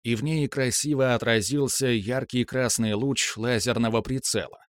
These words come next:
Еще несколько лучей будто лениво попрыгали между охранниками Захара, которые сразу потеряли боевой запал и начали оглядываться в поисках снайперов,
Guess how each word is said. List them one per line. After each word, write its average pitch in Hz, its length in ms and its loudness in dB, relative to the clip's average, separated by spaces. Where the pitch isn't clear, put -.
Еще 180 340 2
несколько 139 520 0
лучей 135 580 2
будто 131 380 -2
лениво 131 460 2
попрыгали 131 640 2
между 123 400 2
охранниками 123 720 4
Захара, 120 680 -2
которые 117 420 2
сразу 123 400 0
потеряли 113 500 2
боевой 110 460 2
запал 120 520 0
и 123 100 -2
начали 139 400 2
оглядываться 123 840 4
в - 100 -8
поисках 120 540 0
снайперов, 120 800 -2